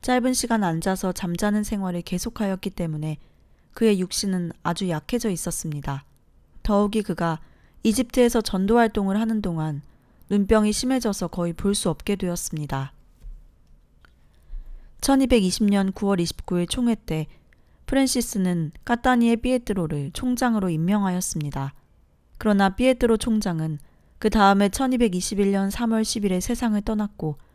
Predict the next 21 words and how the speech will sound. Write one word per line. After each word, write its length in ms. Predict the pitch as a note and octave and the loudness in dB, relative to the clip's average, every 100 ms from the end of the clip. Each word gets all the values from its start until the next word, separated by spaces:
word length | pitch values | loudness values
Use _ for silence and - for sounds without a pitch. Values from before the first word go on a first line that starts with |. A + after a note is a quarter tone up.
| _ _ _ - | _ _ _ -12
그 140 | - A3+ | 2 2
뒤를 340 | A#3 A3+ A3+ | 6 6 6
이어 340 | F3 E3 D#3+ D3+ | 4 2 0 -2
세 180 | C4 | 0
번째 300 | C4 C4+ B3+ | 2 2 2
총장이 480 | B3 A#3+ A#3+ A#3+ G#3+ | 0 0 0 0 0
된 160 | F#3 E3+ | -2 -2
사람은 460 | G3 E3+ D3+ D3 C#3+ - _ _ - | -4 -4 -4 -6 -8 -14 _ _ -2
엘리야 400 | G3+ G3+ G3 F#3 | 2 4 4 2
봄바르네였습니다. 1300 | G3 G3 G#3 G#3 F#3 E3 D#3+ - E3 D3 C#3+ C#3+ - _ _ _ _ _ | 0 0 2 0 -2 -4 -6 -6 -6 -4 -6 -6 -14 _ _ _ _ _
그 80 | B3 | 4
엘리야 400 | G3+ G#3 B3 A#3+ | 6 6 4 4
총장은 600 | - A3 G3+ E3+ F3 D#3+ - _ _ - | 0 -2 -2 -4 -4 -6 -12 _ _ -4
프랜시스의 580 | C#4 C#4+ C#4 B3 B3 A#3+ | 0 0 0 0 0 2
뜻과는 540 | B3+ B3 A#3 A3 G#3 | 0 0 0 2 0
달리 300 | F#3 D3+ D#3 | -2 -2 -4
학문을 440 | F3+ B3 B3 A#3 A3 | -4 -2 0 0 0
장려하고 720 | F#3+ F3 F#3+ F3+ D#3 D#3 D3 - _ _ _ - | -2 -2 0 -2 -4 -6 -8 -14 _ _ _ -12
수도회의 460 | - C4+ C4 B3+ | -2 4 4 4
사업을 500 | A#3+ C4+ B3+ A#3 A#3+ | 2 0 2 2 0
확장하고 680 | C4 - B3 G#3 E3 D#3 | -2 -4 -2 -2 -2 -6